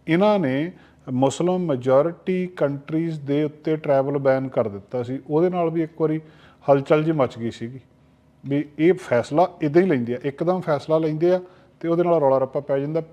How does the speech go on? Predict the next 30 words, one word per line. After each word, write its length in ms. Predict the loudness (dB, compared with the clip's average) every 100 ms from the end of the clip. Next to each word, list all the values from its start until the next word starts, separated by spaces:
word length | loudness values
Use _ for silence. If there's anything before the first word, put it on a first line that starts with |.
| _ -4
ਉਦੋਂ 260 | -2 2
ਇਹ 120 | 4
ਫੈਸਲਾ 380 | 4 0 -2 -2
ਲਿਆ 220 | 0 0
ਸੀ 140 | 0 -4
ਵੀ 100 | -4
ਉੱਧਰ 420 | -4 -2 -2 -2 -6
ਮੁਸਲਿਮ 380 | -8 -6 -4 -4
ਮੈਜੋਰਿਟੀ 400 | 0 -2 -2 -6
ਕੰਪਨੀ 340 | -8 -6 -6
ਵ-, 180 | -6 -6
ਕੰ-, 360 | -4 -4 -4
ਕੰਟਰੀਜ਼ 400 | -4 -4 -4 -4
ਵੱਲ 160 | -2 -4
ਟਰੈਵਲ 340 | -2 -2 0
ਨਹੀਂ 140 | 0 0
ਕਰਨਾ। 300 | 0 0 -8 -14 -20 -6 0
ਹੁਣ 100 | 4
ਇਹਨਾਂ 120 | 4
ਨੇ 80 | 2
ਕਿਹਾ 200 | 2 0
ਕਿ 100 | 0
ਜਿਹੜੀ 140 | -4
ਫੈਡਰਲ 300 | 0 0 0
ਸਪੈਂਡਿੰਗ 420 | -4 -6 -4 -4 -6
ਆ, 20 |
ਉਹਨੂੰ 140 | -8
ਫਰੀਜ਼ 320 | -4 -6 -6
ਕਰ 180 | -10 -16
ਦਿਓ। 140 | -16